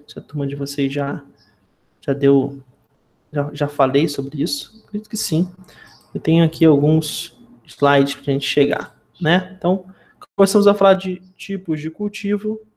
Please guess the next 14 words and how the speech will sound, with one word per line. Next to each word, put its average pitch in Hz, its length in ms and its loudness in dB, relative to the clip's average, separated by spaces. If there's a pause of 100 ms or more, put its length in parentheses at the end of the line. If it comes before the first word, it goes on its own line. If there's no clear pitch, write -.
(560)
falando 143 200 -2
aí 147 60 -2
de 143 100 -6
geografia 143 460 0
agrária, 151 460 2
a - 20 -6
gente, 170 280 -6
a 170 40 -8
primeira 208 360 0
coisa 208 240 -2
que - 80 -16
nós 185 160 -4
fizemos 180 540 -2
foi 160 400 -2